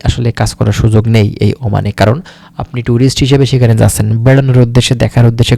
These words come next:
ঘোরার উদ্দেশ্যে আপনি সেখানে যাচ্ছেন। আপনার কিন্তু কখনোই কাজ করার পারমিশন দিবে না গভর্নমেন্ট, এবং আপনি কখনোই কিন্তু এই ট্যুরিস্ট ভিসা থেকে ওয়ার্ক পারমিটে কনভার্ট করতে পারবেন না, যেটা কিন্তু আমরা অনেকেই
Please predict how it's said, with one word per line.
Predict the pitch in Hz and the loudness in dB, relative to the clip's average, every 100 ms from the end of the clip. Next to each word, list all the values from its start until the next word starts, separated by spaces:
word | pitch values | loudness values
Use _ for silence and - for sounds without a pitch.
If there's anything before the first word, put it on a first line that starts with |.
| 117 | 2
ঘোরার | 117 139 123 | 2 2 0
উদ্দেশ্যে | 117 113 117 | 0 0 -2
আপনি | - 110 | -4 -6
সেখানে | - 104 101 | -4 -2 0
যাচ্ছেন। | 95 98 107 107 | 0 -2 -4 -4
আপনার | - - 117 | -4 -4 -6
কিন্তু | 120 117 - | -6 -6 -4
কখনোই | 113 156 156 143 - - - _ | -4 -2 -2 -4 -8 -20 -20 _
কাজ | 135 - | -8 -6
করার | - 123 120 | -2 -2 0
পারমিশন | 113 110 123 113 | -2 -2 -4 0
দিবে | 110 | 0
না | 104 101 | 2 0
গভর্নমেন্ট, | 95 98 107 101 - | 0 -2 -2 -2 0
এবং | 113 110 | 0 0
আপনি | 113 - 117 | 0 0 -2
কখনোই | 113 - 131 127 | -2 -2 -2 -2
কিন্তু | - 123 | -4 -2
এই | 131 120 | 0 0
ট্যুরিস্ট | 120 120 123 - | 2 2 0 2
ভিসা | 113 120 117 | 0 2 -2
থেকে | 127 120 | -2 -2
ওয়ার্ক | 110 113 - | -2 -2 -2
পারমিটে | 117 123 123 | -4 -4 -8
কনভার্ট | - 110 107 - 113 | -6 -4 -4 -2 -2
করতে | 107 113 | 0 0
পারবেন | 110 120 110 | 2 2 2
না, | 98 | -2
যেটা | 104 107 | -4 -4
কিন্তু | 104 110 113 | -6 -6 -4
আমরা | 113 | -4
অনেকেই | 110 110 135 | -2 -4 -4